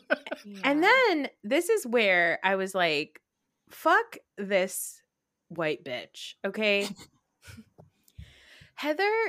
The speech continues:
Speaker 1: is like, we find out that, like, there was all these investigations done,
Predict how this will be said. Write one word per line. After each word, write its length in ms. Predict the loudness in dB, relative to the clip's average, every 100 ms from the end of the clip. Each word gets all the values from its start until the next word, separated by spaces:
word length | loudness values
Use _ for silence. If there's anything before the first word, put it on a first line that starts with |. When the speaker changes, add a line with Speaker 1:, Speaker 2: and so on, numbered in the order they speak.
| -2
Speaker 1:
is 180 | 0 0
like, 380 | 0 -4 -6 -12 _ _ _ _ -10
we 160 | -6 -2
find 220 | 0 2
out 100 | 2
that, 100 | 0 0
like, 200 | -2 -2
there 120 | -2
was 180 | -2 -4
all 140 | -8
these 200 | -6 -8 -8
investigations 840 | -10 -10 -10 -6 -4 -4 -4 -4
done, 520 | 0 0 2 0 -4